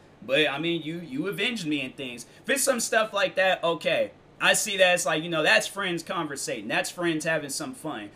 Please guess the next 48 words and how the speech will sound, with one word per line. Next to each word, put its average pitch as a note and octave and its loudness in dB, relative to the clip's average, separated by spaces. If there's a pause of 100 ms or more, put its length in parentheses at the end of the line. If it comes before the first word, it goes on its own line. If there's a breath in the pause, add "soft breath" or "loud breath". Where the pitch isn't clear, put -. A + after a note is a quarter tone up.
(140 loud breath)
But D#3 2
if C#3+ 0
you A3+ -2
talking F#3 0
about, E3+ 0 (260 loud breath)
"Oh, D3+ 6
I, D#3 4
um, C#3+ 0
I, D#3+ 6
you D#3 0
know, D3+ 2
I, D3+ 2
I D#3 4
have D3+ 2
the, C#3 -6 (100)
um, C#3 -6
one D#3 -2
of C#3+ -4
the B2+ -4
Batmobiles C3+ -2
from D3+ -4
the B2 -8
movie. C3 -4 (480)
Got B2+ 0
a A2+ -8
picture? F3 -2 (180 loud breath)
Oh, E3 4
no, D#3 4
I D#3 8
sold D#3 -2
it C3 -4
a C3 -6
couple C#3 -4
of B2+ -6
years C3 -8
ago." A2+ -4 (960)
You C3 -6
mean D3+ 2
to C#3 -8
tell D#3 -2
me C3+ -6
you C#3+ -2
had C#3 0
a A2 -2
Batmobile C#3 0
at D3+ 0
your D3 0
house, C3 -4